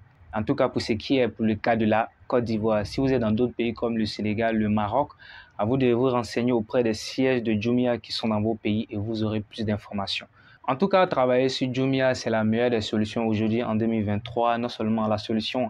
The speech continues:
est simple, vous ajoutez vos produits et vous attendez qu'il y ait une commande. S'il y a une commande, donc vous avez une notification sur votre mail que vous avez utilisé pour créer votre boutique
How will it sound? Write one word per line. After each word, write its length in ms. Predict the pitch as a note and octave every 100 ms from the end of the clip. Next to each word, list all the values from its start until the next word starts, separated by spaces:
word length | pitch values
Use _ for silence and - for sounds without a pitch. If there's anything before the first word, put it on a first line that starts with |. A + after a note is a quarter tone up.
| -
est 100 | G#2
simple, 300 | - D3 - _ - - - _ -
vous 140 | C#3+
ajoutez 320 | D3+ C#3 D3
vos 160 | C#3 C#3+
produits 680 | C#3+ B2 A#2+ A2+ B2+ C#3+ C3
et 40 |
vous 180 | A#2+ B2
attendez 380 | A#2 A2+ A2+ A2+
qu'il 200 | B2 A2+
y 60 |
ait 40 | A2+
une 140 | A#2
commande. 380 | - A2 G#2+ G#2
S'il 180 | - B2+
y 40 |
a 20 |
une 140 | A#2+ A#2
commande, 320 | A2+ A2+ A2+
donc 120 | A2
vous 140 | A2+ A2+
avez 200 | A2+ A#2
une 60 |
notification 680 | A2 - - G#2 G2+ - A2+
sur 180 | - A2+
votre 240 | A#2 A2+
mail 260 | A#2+ A#2+ A2+
que 100 | -
vous 220 | G#2+ A2+ A2+
avez 240 | G#2+ A#2
utilisé 400 | A2 G#2+ G#2 A#2
pour 160 | A2+ -
créer 220 | - A2+
votre 200 | A#2 A2
boutique 520 | G2+ A2+ A2 D3+